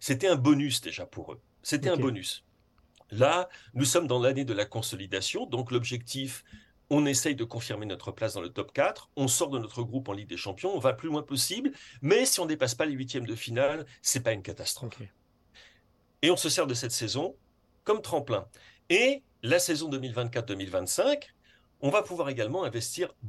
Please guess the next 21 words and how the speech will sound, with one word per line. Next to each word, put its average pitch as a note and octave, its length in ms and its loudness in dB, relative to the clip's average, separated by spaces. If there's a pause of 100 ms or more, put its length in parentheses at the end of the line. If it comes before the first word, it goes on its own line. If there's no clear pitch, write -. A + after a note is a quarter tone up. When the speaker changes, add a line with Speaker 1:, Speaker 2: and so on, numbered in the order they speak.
Speaker 1:
beaucoup B3+ 280 2
plus, D4+ 340 2
puisque - 400 -2 (640)
cette B2 280 2
année, C#3 220 2
on A#2+ 140 0
a G#2 80 -2
été G2+ 180 -4
relativement, A#2+ 960 0
euh, F#2 300 -2
modeste, A#2 580 0 (220)
je - 100 -12
dis F2 140 -14
bien G2 160 -2 (100)
Speaker 2:
Mhm. - 80 -8
Speaker 1:
relativement G#2+ 680 2
modeste G2+ 380 -4
au - 20 -4
niveau G2 200 -6
des G2 100 0
dépenses, A2+ 440 -2